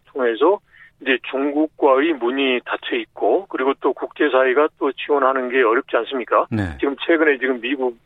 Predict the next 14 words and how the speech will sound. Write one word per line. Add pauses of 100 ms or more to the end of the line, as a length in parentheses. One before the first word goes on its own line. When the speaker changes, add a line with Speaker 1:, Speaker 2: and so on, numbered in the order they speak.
(120)
Speaker 1:
뭐야,
저,
러시아가 (420)
뭐
밀에
대해서
일정
소량을
지원했다라는
소식은
있습니다마는
Speaker 2:
네.
Speaker 1:
과거에
비춰보면